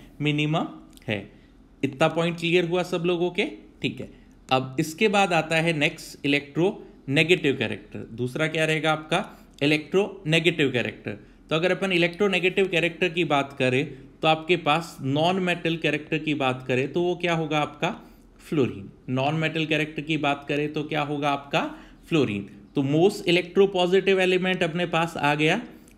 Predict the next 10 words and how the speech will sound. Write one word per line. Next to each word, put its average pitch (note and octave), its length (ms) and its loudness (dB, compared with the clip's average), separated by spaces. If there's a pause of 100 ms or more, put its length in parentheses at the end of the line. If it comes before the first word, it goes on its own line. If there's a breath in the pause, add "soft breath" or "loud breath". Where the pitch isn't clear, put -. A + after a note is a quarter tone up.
(100)
cesium, A2 560 0 (720 loud breath)
और A#2+ 400 4
most E3+ 460 2
electronegative E3 1000 4
element E3+ 420 0
क्या E3 200 0
आ E3 60 2
गया E3 180 2
अपने E3+ 260 -2
पास? E3+ 400 -2